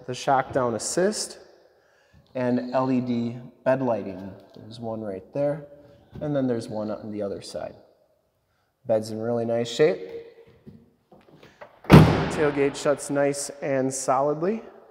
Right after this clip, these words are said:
And coming around to the driver's side, just as clean as that passenger side. I didn't see any major dents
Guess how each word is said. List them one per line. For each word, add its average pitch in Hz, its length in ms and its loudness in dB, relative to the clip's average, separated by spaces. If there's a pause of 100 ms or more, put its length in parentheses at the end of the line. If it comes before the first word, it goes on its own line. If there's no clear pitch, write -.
(520)
And 139 260 4
coming 151 220 4
around 147 360 4
to - 120 -8
the 127 100 -6
driver's 139 440 2
side, 165 400 2
just 135 240 -6
as 117 80 -10
clean 131 240 -2
as 123 140 -2
that 123 200 2
passenger 123 480 -2
side. 139 380 -4 (760)
I 113 60 -4
didn't 117 220 2
see - 160 -4
any 117 140 0
major 117 360 0
dents 117 500 -2